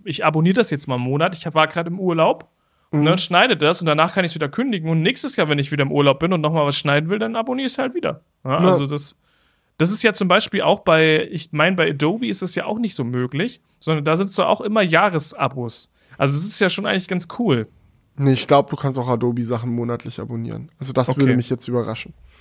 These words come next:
Speaker 1: Vielleicht mache ich's einfach nur immer jährlich und deswegen
Speaker 2: Ja, das
Speaker 1: Ja.
Speaker 2: mal, auf jeden Fall sind die jährlichen Pläne immer günstiger.
Speaker 1: Ja, wahrscheinlich.
Speaker 2: Spare,
Speaker 1: Okay.
Speaker 2: wenn du gleich zwölf Monate nimmst. Komm, let's
Speaker 1: Ja,
Speaker 2: go.
Speaker 1: ja, ja, ja, ja.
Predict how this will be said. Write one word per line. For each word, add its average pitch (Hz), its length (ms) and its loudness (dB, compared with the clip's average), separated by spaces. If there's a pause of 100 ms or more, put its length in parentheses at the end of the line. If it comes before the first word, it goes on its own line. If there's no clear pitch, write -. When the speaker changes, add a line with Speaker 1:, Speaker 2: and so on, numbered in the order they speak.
(280)
Speaker 1:
Vielleicht 147 500 0
mache 151 220 -2
ich's 160 160 -8
einfach 135 220 -2
nur 131 120 -2
immer 127 140 -2
jährlich 131 380 -2
und 120 100 -10
deswegen 117 420 -10 (340)
Speaker 2:
Ja, 147 120 2
das 175 180 4
Speaker 1:
Ja. 202 80 -6
Speaker 2:
mal, 220 200 6
auf 180 180 -2
jeden 240 180 0
Fall 208 160 2
sind 190 160 2
die 170 160 -2
jährlichen 196 460 2
Pläne 190 320 -2
immer 160 240 0
günstiger. 143 580 -6 (380)
Speaker 1:
Ja, 117 480 -4 (260)
wahrscheinlich. 117 480 -10 (280)
Speaker 2:
Spare, 240 500 2 (180)
Speaker 1:
Okay. 208 100 2
Speaker 2:
wenn 196 120 2
du 180 60 2
gleich 170 220 2
zwölf 147 320 0
Monate 127 420 -4
nimmst. 120 380 -10
Komm, 254 200 -2
let's 170 180 0
Speaker 1:
Ja, 190 100 0
Speaker 2:
go. 202 160 -2 (960)
Speaker 1:
ja, 190 100 2
ja, 170 140 6
ja, 147 300 2
ja. - 20 0